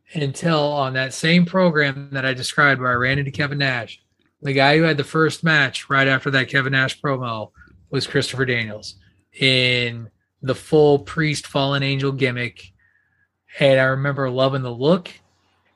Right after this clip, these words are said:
and then watching him perform. And we talked about this. Like, it's <laughs> rare to watch a guy work and, and, and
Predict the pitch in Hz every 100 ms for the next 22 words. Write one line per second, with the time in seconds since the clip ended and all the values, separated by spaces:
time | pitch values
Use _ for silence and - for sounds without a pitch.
0 | _ _ _ - 147 135 135 135 131 131
1 | 131 139 131 135 147 151 170 156 143 147
2 | - 139 131 123 120 127 _ - 135 127
3 | 123 120 _ _ _ _ _ _ _ _
4 | _ _ - 185 180 240 240 - 147 123
5 | - 120 113 - - _ _ _ _ _
6 | _ _ _ _ _ _ _ _ _ -
7 | 156 165 151 139 _ _ _ _ _ _
8 | _ _ _ _ _ _ - 190 175 165
9 | 170 202 - 190 214 175 160 185 185 165
10 | 165 165 143 143 151 170 170 _ _ _
11 | _ _ _ _ _ _ _ - 165 156
12 | 156 151 143 143 147 165 - - 156 147
13 | 143